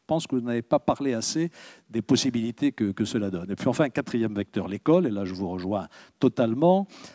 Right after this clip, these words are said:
avec quand même quelques points d'interrogation, parce que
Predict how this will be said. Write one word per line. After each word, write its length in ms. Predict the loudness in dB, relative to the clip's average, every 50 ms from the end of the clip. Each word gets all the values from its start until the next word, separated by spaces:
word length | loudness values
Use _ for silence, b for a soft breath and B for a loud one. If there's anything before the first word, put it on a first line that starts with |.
| B B B B _
avec 260 | -4 -4 -2 -2 0 0
quand 120 | 0 2
même 240 | 4 2 2 0 0
quelques 220 | -4 -2 -2 -2
points 200 | 0 0 0 0
d'interrogation, 680 | 0 -2 -4 -2 -2 0 0 0 0 2 2 0 0 0
parce 260 | -4 -6 -6 -6 -4
que 180 | -4 -4 -4 -4